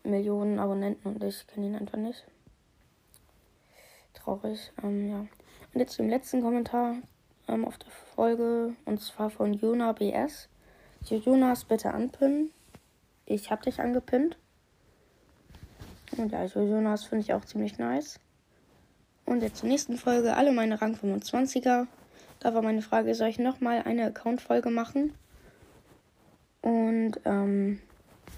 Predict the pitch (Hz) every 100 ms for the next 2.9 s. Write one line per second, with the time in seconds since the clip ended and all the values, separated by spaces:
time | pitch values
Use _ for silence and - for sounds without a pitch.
0 | - - _ - _ - - 294 294 277
1 | 220 - 233 - 247 - 226 214 - -
2 | 269 269 262 254 - 254 240 240 240